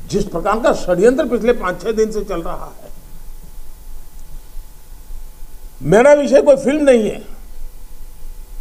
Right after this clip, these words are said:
मेरा विषय है कि जो सत्य है उसको सही स्वरूप में देश के सामने लाना देश के भलाई के लिए होता है।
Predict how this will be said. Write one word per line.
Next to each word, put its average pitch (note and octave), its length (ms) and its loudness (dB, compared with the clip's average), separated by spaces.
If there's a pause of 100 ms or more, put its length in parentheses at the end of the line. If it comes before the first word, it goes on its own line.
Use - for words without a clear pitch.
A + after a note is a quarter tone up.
(680)
मेरा A#3+ 300 8
विषय A#3 280 4
है A#3 380 4
कि A#3 140 2
जो A3 140 4
सत्य B3 380 2
है G#3 480 2 (1000)
उसको G#3+ 260 6
सही B3 480 6
स्वरूप B3+ 500 6
में E3 260 -2 (880)
देश G#3 400 8
के G3 80 2
सामने F3+ 460 2
लाना G3+ 560 2 (400)
देश F#3+ 260 8
के A3 120 4
भलाई F#3+ 420 4
के A3+ 140 2
लिए E3+ 140 6
होता - 340 -2
है। - 240 -12